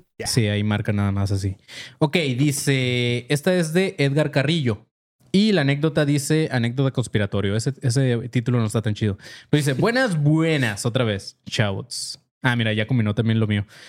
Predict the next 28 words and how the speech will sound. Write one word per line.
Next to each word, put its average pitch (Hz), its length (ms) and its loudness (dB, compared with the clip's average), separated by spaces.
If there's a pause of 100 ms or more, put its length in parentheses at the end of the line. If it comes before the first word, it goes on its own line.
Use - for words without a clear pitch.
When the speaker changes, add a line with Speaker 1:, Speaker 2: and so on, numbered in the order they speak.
(220)
Speaker 2:
"Mi 151 160 4
nombre 208 320 2
es 185 160 -2
Speaker 1:
Buenas, 185 220 2
Speaker 2:
Fernando 165 260 2
Speaker 1:
buenas, - 180 2
Speaker 2:
Carrillo." 135 720 0
Speaker 1:
eso. 113 240 -10
Speaker 2:
Ujú. 123 280 2 (220)
Fernando 131 360 0
Carrillo, 117 440 0
también 123 220 0
conocido 143 420 0
como 110 280 0
el 101 180 2
vato 156 400 0
del 131 180 2
collar 107 360 0
de 117 100 2
dientes. 120 680 0
Marquito 110 360 0
sabe 110 260 0
de 107 120 0
eso. 107 340 -6
¿Qué 123 100 -4
es 123 80 -2
eso, 123 220 0
güey? 107 200 -4